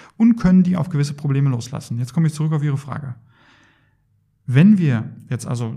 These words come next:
Daten sammeln über die letzten Jahre, zum Beispiel sind wir, wir vertreiben Gegenstände und wir stellen, oder wir stellen Leute ein und wir haben sehr, sehr viele Angestellte in unserem Unternehmen und wir sammeln einfach Daten, wo wir sowas wie Geschlecht,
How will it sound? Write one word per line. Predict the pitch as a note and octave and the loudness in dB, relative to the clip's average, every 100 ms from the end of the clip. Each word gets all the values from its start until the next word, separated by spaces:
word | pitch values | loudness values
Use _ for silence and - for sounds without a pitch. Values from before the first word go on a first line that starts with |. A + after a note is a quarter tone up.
| - | -2
Daten | B2+ F#3+ C#3+ | 0 2 2
sammeln | C3 A#2+ A#2 | 2 2 2
über | B2 | 0
die | A#2+ | 0
letzten | A#2 - B2 | -2 -4 -6
Jahre, | A2 A#2 D#3 | -4 -4 -4
zum | - C#3 | -4 -6
Beispiel | A#2+ - | -8 -6
sind | B2 A#2+ | -4 -4
wir, | A#2+ A2+ A2+ A2+ - C#3+ - - - | -4 -6 -6 -10 -14 -14 -14 -16 -16
wir | B2+ | -14
vertreiben | B2 A2+ - B2 A#2+ A#2 B2+ | -14 -16 -10 -4 -2 -2 -2
Gegenstände | D3 G3 - F3 E3+ | -2 -2 -2 -2 -2
und | C#3+ B2 | -4 -6
wir | C#3+ | -10
stellen, | - B2+ B2+ C3 | -12 -10 -10 -10
oder | - - | -10 -12
wir | C#3+ - - - | -12 -14 -18 -16
stellen | - A#2 | -8 -4
Leute | C#3 E3+ F3 | -2 -2 -2
ein | D3 | 0
und | A#2+ | 0
wir | |
haben | A2+ | -2
sehr, | A2+ | -4
sehr | A2 | -6
viele | A2 B2 A2+ | -6 -6 -2
Angestellte | E3 F#3+ F3+ E3 E3 | 0 -2 -2 -6 -2
in | |
unserem | D#3 C#3 C#3 | -2 0 -2
Unternehmen | C#3 C3+ C3+ C3+ C3+ - - - | -2 0 0 -2 -4 -12 -20 -2
und | D#3+ D#3 | 0 2
wir | C#3 | 2
sammeln | D#3 D#3+ | 2 2
einfach | D3 C#3+ B2 | 2 0 -4
Daten, | - A#2 - G3+ G#3 - - | -6 -6 -2 0 0 -2 -4
wo | C#3+ | 0
wir | C#3+ | 2
sowas | D3+ D3 C#3+ C#3 | 2 0 -2 -2
wie | C3 B2+ - - | -2 -2 -4 -14
Geschlecht, | - A#2+ - D#3+ - - | -8 -6 0 0 -2 -8